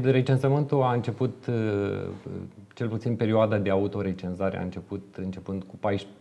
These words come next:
paisprezece martie. Uh, fiecare persoană care dorește să se autorecenzeze poate să o facă intrând pe site-ul Recensământ România.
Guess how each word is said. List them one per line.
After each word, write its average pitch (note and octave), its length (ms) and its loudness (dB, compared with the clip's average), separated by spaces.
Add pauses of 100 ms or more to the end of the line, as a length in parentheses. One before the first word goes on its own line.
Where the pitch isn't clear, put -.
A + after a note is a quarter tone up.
(100)
paisprezece F#2+ 560 -4
martie. F2+ 600 -6 (920)
Uh, B2 240 6
fiecare D3 500 10
persoană C3 480 4
care A2 200 4
dorește A2 540 0
să - 180 -8
se G2+ 240 -4
autorecenzeze F#2+ 880 -2
poate F#2+ 300 -6
să - 120 -12
o - 20 -8 (140)
facă F#2 540 -4 (100)
intrând F#2+ 400 -2
pe E2+ 400 -6
site-ul F2+ 360 -2
Recensământ F#2 600 -6
România. F2+ 580 -6